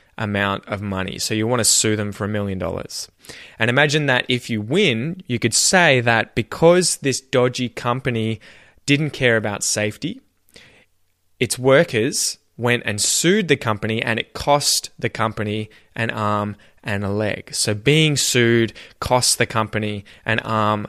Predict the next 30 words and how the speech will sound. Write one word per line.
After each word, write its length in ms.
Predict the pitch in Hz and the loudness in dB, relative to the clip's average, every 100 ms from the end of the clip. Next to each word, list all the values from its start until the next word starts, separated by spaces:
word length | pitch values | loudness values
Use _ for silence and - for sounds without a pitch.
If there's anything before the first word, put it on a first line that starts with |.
| _ | _
and 160 | - 110 | -8 -4
a 60 | 104 | 0
leg. 420 | 110 104 90 - | 0 0 -2 -8
And 120 | 104 117 | -6 -4
if 200 | - - - - | -6 -12 -18 -2
the 80 | 127 | 2
injury 540 | 175 180 185 160 147 | 4 4 2 4 2
had 280 | 120 127 120 | 2 0 2
been 180 | 127 117 | 0 0
so 300 | - - 135 | 0 2 2
severe 460 | - 120 123 120 | 2 0 2 2
that 180 | 110 117 | 2 2
you 140 | 120 123 | 2 2
actually 560 | 123 131 - 131 117 | 2 0 0 2 2
lost 520 | 113 139 180 - - - | 2 2 2 2 0 -4
an 120 | 117 | -4
arm 400 | 110 104 104 104 | 0 0 0 -2
or 80 | - | -4
a 80 | 101 | -2
leg, 320 | 101 98 131 - - | 0 -2 -4 -8 -6
then 120 | 110 | -4
you 100 | 110 | -2
could 180 | 110 101 | -4 -2
say 600 | - 202 190 107 131 165 - - _ - | 0 2 2 2 2 -2 -12 -20 _ -4
that 180 | 107 131 | -4 0
working 480 | 120 165 190 170 139 | 6 6 6 0 0
for 140 | 139 | 0
this 200 | 123 117 | 0 0
dodgy 420 | - 120 113 113 | 2 2 2 -2
company, 580 | 104 113 107 - 170 233 | -4 -4 -2 -4 -6 -8